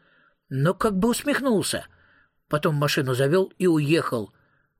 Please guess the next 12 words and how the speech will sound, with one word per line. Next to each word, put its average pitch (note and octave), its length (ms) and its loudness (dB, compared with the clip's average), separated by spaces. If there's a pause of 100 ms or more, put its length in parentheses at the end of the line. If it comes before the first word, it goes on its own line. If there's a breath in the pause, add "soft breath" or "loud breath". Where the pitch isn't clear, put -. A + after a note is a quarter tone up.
Но A#2 220 0
он G3 120 0
меня G3+ 240 2
хочет, - 540 -4 (160)
точно - 340 -2
говорю, G#2+ 380 -4 (400 soft breath)
поэтому G3+ 420 2
вернётся, G3 580 0
никуда D#3 440 0
не A#2 120 -2
денется. G2 540 -4 (480 soft breath)
Надеюсь, G3 640 -2